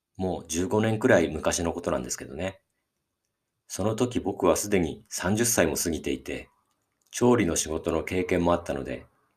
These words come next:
キッチンのリーダーとして働いてたんです。ファミレスって、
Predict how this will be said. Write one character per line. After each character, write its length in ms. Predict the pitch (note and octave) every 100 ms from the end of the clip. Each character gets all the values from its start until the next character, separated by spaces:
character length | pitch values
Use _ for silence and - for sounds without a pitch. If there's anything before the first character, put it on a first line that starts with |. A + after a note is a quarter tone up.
| _
キ 120 | -
ッ 100 | B2
チ 140 | - F#2
ン 60 |
の 100 | D#2+
リ 160 | E2 G#2+
ー 20 |
ダ 120 | F2+
ー 20 | D#2+
と 100 | D2+
し 80 | -
て 80 |
働 320 | D2 - C#2+ C#2+
い 40 |
て 80 | C#2+
た 140 | B1+
ん 60 | B1
で 100 | -
す。 260 | - - _ _ _ _ _ _ _ _ _ _ _ _ _ _
フ 80 | -
ァ 40 | E2+
ミ 100 | F#2+
レ 100 | -
ス 160 | -
っ 40 | -
て、 320 | F2+ -